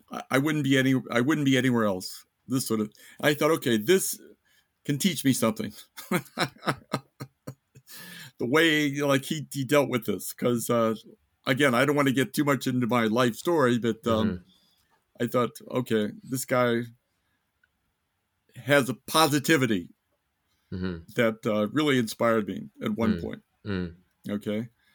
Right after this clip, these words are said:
Speaker 2: Yeah.
Speaker 1: And someone else, um, again, m-, maybe in a different way, <laughs> uh, Charles Bukowski, the
Speaker 2: Mm-hmm.
Speaker 1: writer,
Speaker 2: Mm-hmm.
Speaker 1: who also went,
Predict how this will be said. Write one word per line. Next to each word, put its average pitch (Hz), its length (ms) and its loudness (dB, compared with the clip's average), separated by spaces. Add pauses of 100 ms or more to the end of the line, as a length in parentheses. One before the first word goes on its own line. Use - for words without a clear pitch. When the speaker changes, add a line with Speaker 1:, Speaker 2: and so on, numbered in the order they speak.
(140)
Speaker 2:
Yeah. 90 240 -6
Speaker 1:
And 135 180 0
someone 202 260 2
else, 180 340 2
um, 120 360 2
again, 135 340 2
m-, 135 120 -2
maybe 156 240 2
in 143 40 0
a 143 100 2
different 131 360 0
way, 113 340 4 (460)
<laughs> - 480 -18
uh, 120 300 4
Charles 156 360 2
Bukowski, 135 680 0 (300)
the 120 60 0
Speaker 2:
Mm-hmm. 120 80 2
Speaker 1:
writer, 113 360 2 (240)
Speaker 2:
Mm-hmm. 107 240 -4 (960)
Speaker 1:
who 143 140 2
also 143 320 2
went, 120 260 2